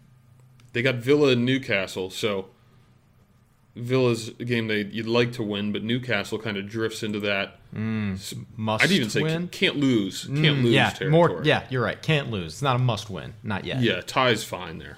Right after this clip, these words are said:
Speaker 1: especially away.
Speaker 2: Mm-hmm.
Speaker 1: But yeah, no, it's one of those that's, uh, an odd one. I think you look at now kind of the, you know, I guess,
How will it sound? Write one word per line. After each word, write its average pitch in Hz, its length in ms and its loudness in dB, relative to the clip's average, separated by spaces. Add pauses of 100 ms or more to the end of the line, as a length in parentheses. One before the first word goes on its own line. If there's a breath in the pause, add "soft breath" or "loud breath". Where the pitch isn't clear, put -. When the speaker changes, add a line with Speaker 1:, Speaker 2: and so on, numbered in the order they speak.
(120)
Speaker 1:
especially - 420 -4
away. 64 340 -10
Speaker 2:
Mm-hmm. 101 340 -2 (160 loud breath)
Speaker 1:
But 123 80 6
yeah, 175 160 12
no, 139 140 8
it's 123 100 4
one 156 140 0
of 139 60 2
those 147 260 4
that's, - 480 -2
uh, 110 400 -6
an 131 100 -6
odd 143 220 -2
one. 110 180 -6
I 101 60 -10
think - 360 -10 (720 soft breath)
you 120 140 -2
look 151 180 -2
at 123 140 0
now 131 320 -2
kind 127 180 -6
of 113 80 -4
the, 110 240 0 (1500)
you 147 80 -8
know, 135 60 -4
I 135 40 -4
guess, 139 180 -2